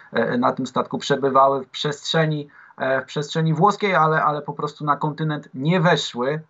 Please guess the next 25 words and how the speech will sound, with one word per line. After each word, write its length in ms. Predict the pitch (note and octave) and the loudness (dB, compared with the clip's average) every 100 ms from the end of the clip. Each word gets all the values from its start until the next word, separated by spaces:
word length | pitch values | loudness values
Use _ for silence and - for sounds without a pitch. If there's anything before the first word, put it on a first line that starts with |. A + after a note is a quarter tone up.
| - | -8
No, 100 | D3 | -6
kontynent, 600 | - C#3 D#3 C#3 F#2+ - | -4 -4 0 0 0 -8
na 100 | A#2 | -6
wyspę, 400 | A2+ D#3+ - G#2 G2 | 0 0 -2 -14 -12
na 120 | G#2+ | -4
wyspę, 340 | B2+ B2 - | -4 -4 -8
umówmy 360 | G2+ A#2+ - G#2 | -6 -6 -6 -8
się, 240 | A#2+ D3 - - - | -2 -4 -4 -16 -4
e, 40 | A#2 - A#2+ - | -4 0 -2 -2
e, 80 | C3 | -4
żeby 220 | A#2 B2 | -4 -2
później, 440 | B2+ C3 A#2+ B2 B2 - - | -2 -2 0 0 -2 -12 -2
e, 120 | A#2+ | 4
nie 160 | A#2+ C3 | 6 4
być, 340 | C3 B2+ - | 2 0 0
e, 400 | C3+ B2 A#2+ B2+ | 0 0 2 4
nie 160 | B2+ B2+ | 4 4
być, 320 | B2 A#2 - | 2 0 2
e, 140 | A#2+ | 2
nieprecyzyjnym. 840 | B2 C3 B2+ A#2+ B2+ B2+ A#2+ C3+ D#3 | 4 2 0 0 2 6 8 8 6
W 60 | |
każdym 320 | E3 D3 D#3 | 4 2 4
razie, 420 | D#3 C#3+ C3 D3+ E3+ - - _ - | 4 4 2 -4 -4 -8 -20 _ -8
e, 440 | C#3 C#3+ C#3+ D3+ | -4 -2 -2 -4
tak, 420 | D3+ E3 - - | 0 0 0 -16